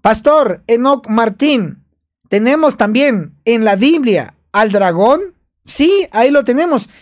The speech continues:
en Apocalipsis capítulo doce. Tenemos la iglesia y el dragón. Te voy a hacer un acercamiento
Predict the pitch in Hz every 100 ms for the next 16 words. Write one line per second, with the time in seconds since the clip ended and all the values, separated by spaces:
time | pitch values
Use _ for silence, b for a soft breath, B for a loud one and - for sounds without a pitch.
0 | b 240 240 220 240 214 240 302 - 220
1 | 226 185 277 277 240 226 349 370 311 196
2 | - _ _ _ _ _ _ _ _ _
3 | _ - 190 240 277 277 240 - 208 220
4 | 220 240 302 - 277 233 214 214 220 330
5 | 403 339 185 - _ _ _ _ _ _
6 | _ - 196 277 277 294 302 311 269 240
7 | 208 208 233 277 - 277 269